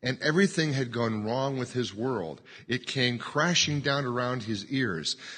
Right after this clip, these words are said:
The man that he thought was going to rise to become the ruler of Israel, the righteous Messiah, the one who would put everything right, is all of a sudden being led off to execution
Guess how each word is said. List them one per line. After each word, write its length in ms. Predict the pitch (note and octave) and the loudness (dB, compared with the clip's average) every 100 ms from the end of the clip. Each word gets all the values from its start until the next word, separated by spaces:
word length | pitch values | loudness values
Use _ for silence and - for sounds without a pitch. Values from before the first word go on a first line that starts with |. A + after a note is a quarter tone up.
| - | -6
The 100 | A2 | -2
man 440 | A2 A#2+ C#3+ D#3+ D3+ | 0 2 4 4 4
that 100 | A#2 | 0
he 160 | A2+ | 0
thought 440 | A2 - C#3 C#3 B2+ | -2 0 2 2 0
was 180 | B2 - | -2 -2
going 400 | B2+ B2+ B2+ B2 | -2 -2 -2 -4
to 300 | - G#2+ G2+ - - | -2 -2 -4 -12 -10
rise 640 | G2+ G#2 C3 E3+ F3 F3 - | -4 0 2 4 6 6 4
to 100 | A#2 | 0
become 640 | B2 - C#3 C#3+ C#3+ C3+ - - | -2 0 2 2 2 -2 -8 -2
the 80 | A2 | 0
ruler 600 | G2+ G#2 C#3+ F3+ D#3+ C3 | 0 4 6 8 6 4
of 120 | A2 | 4
Israel, 320 | A#2+ A2 A2 | 2 2 -2
the 120 | G2+ G2 | 0 -2
righteous 800 | F#2+ A2+ D3+ D3+ D#3 D3 - - - - - _ G2+ | -2 0 0 2 0 2 0 -2 -8 -20 -20 _ -6
Messiah, 800 | G#2+ - - D3+ D#3 B2+ F2 G2 | 2 4 4 4 2 2 0 0
the 140 | A2 | -2
one 200 | A#2+ C3+ | 2 2
who 140 | C3+ C3 | 4 4
would 180 | B2 | 2
put 260 | - C3 - | 2 -2 2
everything 600 | D3+ E3 E3 - B2+ A#2 - - - | 2 4 2 0 -2 -2 -8 -20 -8
right, 560 | F#2+ B2 F2 D2+ - - _ _ _ _ _ _ _ _ _ _ _ _ _ B2 | -2 0 0 -4 -12 -18 _ _ _ _ _ _ _ _ _ _ _ _ _ 0
is 160 | A2+ | 2
all 220 | G2 C#3+ | 2 2
of 80 | D#3+ | 4
a 80 | D#3 | 4
sudden 560 | - B2+ A2+ A#2 G#2+ - | 4 4 2 -2 -4 -4
being 520 | B2+ C3 B2 A#2+ A2 - - | -2 -2 -2 -6 -10 -20 -10
led 280 | A#2 D3 D#3 | 2 6 6
off 340 | C3+ C3 - | 4 0 -6
to 120 | - | -4
execution 920 | A#2+ B2+ - A#2+ - F3 F3+ - G#2 | -4 0 0 0 -2 0 0 -2 -6